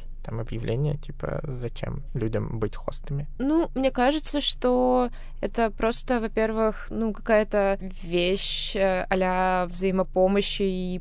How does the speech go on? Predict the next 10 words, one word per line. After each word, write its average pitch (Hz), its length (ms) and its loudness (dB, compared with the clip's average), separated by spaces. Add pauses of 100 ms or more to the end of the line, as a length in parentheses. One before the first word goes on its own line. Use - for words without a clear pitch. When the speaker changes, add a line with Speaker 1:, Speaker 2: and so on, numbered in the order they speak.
Speaker 2:
поддержки, 202 960 -2 (100)
когда 190 1120 2 (140)
ты 190 180 2
много 190 300 2
путешествуешь 190 1000 -2
и 180 40 -6
понимаешь, 175 640 0
что - 500 -6 (180)
тебе 180 200 -6
хочется 180 680 -2